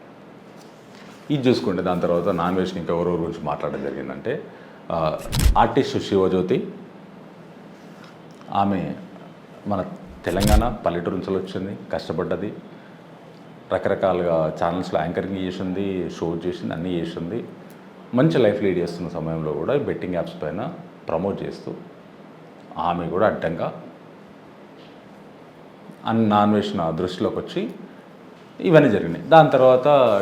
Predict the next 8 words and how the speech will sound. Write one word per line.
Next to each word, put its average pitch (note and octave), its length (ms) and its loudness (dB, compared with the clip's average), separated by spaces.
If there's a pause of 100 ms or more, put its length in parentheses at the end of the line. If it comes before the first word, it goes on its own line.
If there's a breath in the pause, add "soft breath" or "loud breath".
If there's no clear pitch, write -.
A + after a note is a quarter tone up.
టేస్టీ A#2 260 6
తేజ, F#2 440 6 (2250)
దాని A#2 240 6
తర్వాత G#2+ 280 2
టేస్టీ A2 280 0
తేజ, F2+ 240 0
దీప్తి F#2+ 500 0
సునైన, F2 420 -6